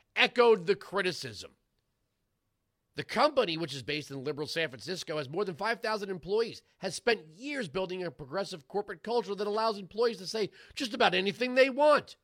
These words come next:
and live anywhere they choose. So they can say whatever they want. You can't. Twitter was the first company to take action against former President Donald Trump for his tweet supporting Capitol rioters on January sixth, twenty twenty-one, and engineering teams have spent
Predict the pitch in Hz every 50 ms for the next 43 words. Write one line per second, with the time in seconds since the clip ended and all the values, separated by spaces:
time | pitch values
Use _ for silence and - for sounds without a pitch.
0 | _ _ - 247 269 220 175 160 143 156 165 196 208 226 226 240 247 254 233 -
1 | - 262 285 302 294 233 - - - - - - _ _ _ _ _ _ _ _
2 | _ _ _ - 139 143 160 143 151 139 - 165 160 151 147 143 127 139 165 185
3 | 175 131 117 117 123 113 - _ _ _ _ _ _ _ _ - 131 139 - -
4 | 120 101 - _ _ _ _ _ _ _ _ _ _ _ _ _ _ _ _ _
5 | _ - 208 254 269 269 262 196 220 165 185 240 226 - - 226 220 226 220 185
6 | 190 208 170 - 170 196 220 - - 208 202 190 196 190 139 - 196 208 190 151
7 | 196 196 180 196 190 165 185 185 190 190 - - 202 180 - 180 175 151 - -
8 | 202 214 - - 160 - 170 190 196 175 156 - 180 185 175 - 165 160 147 151
9 | 175 190 196 202 180 156 147 131 113 160 165 165 160 151 135 - 190 190 - -
10 | 156 147 131 - 135 131 131 135 151 196 220 226 214 170 - _ _ - - _
11 | - 156 - 175 233 247 214 233 226 240 233 226 214 175 - - 208 214 180 180
12 | 151 - - 202 180 139